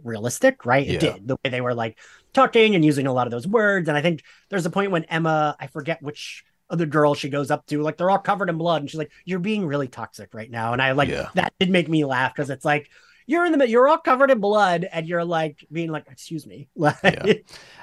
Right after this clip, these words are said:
Speaker 2: Um, so with Pete, I, I, again, I, uh, I think I just saw it differently is,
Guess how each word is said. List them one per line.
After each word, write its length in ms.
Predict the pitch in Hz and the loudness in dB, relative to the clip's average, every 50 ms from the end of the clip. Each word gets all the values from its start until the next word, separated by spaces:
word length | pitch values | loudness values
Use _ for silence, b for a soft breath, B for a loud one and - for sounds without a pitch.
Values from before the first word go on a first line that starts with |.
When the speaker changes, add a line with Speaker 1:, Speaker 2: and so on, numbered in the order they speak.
| B 180 | B -2
Speaker 2:
Um, 320 | 107 113 120 123 120 120 - - | 0 2 2 2 0 -2 -4 -4
so 180 | - - 160 | -4 -2 0
with 200 | 143 160 143 - - | 0 0 0 -2 -4
Pete, 520 | - - 196 202 147 104 87 82 - - - _ - | -4 -2 -2 -2 -2 -4 -6 -10 -16 -18 -10 _ 0
I, 400 | 104 101 110 123 127 123 120 - - | 2 2 4 4 4 2 0 0 0
I, 320 | 90 98 107 101 101 - - | 0 0 0 -2 -4 -6 -8
again, 400 | 117 104 131 156 123 82 80 85 - | -6 -4 -2 -2 -2 -2 -6 -8 -6
I, 440 | 87 92 95 90 87 87 85 78 - _ _ _ b b b b b b b b b _ _ _ | -4 -4 -4 -4 -6 -8 -8 -12 -14 _ _ _ b b b b b b b b b _ _ _
uh, 380 | - 98 82 80 78 - - - _ _ _ - | -10 -6 -4 -4 -4 -4 -6 -10 _ _ _ -8
I 60 | 107 | -6
think 200 | - - 101 - | -4 -4 -2 -2
I 60 | 104 | -2
just 200 | - 107 - - | -2 -2 -2 0
saw 200 | - 107 107 135 | 2 2 2 2
it 140 | 135 73 78 | 0 -2 -4
differently 760 | 78 76 - - 78 78 78 76 78 80 82 90 92 - _ _ _ _ - - | -8 -8 -8 -8 -10 -10 -10 -8 -8 -8 -6 -8 -10 -12 _ _ _ _ -14 -8
is, 560 | - 95 92 85 82 80 85 76 - - - | -4 -2 -2 -2 -2 -4 -6 -8 -8 -8 -8